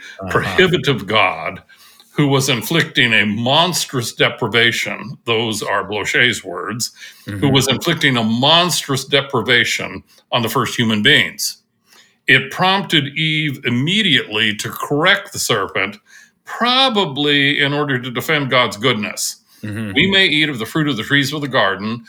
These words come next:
Speaker 2: but God said, 'You shall not eat of the fruit of the tree that is in the midst of the garden, neither shall you touch it, lest you die.'"
Speaker 1: Yeah, and that seems to be to Eve's credit, right?
Speaker 2: Well, sort of.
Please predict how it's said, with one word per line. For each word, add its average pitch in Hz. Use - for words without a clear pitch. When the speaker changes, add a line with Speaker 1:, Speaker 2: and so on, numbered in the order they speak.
Speaker 2:
but 120
God 143
said, 117
'You 113
shall 165
not 156
eat 135
of 110
the 107
fruit 139
of 113
the 107
tree 139
that 120
is -
in 117
the 107
midst 175
of 110
the 101
garden, 98
neither 139
shall 147
you 131
touch -
it, 95
lest 90
you 104
die.'" 120
Speaker 1:
Yeah, 185
and 113
that 156
seems 131
to 123
be 123
to 117
Eve's 113
credit, 135
right? 92
Speaker 2:
Well, 135
sort 123
of. -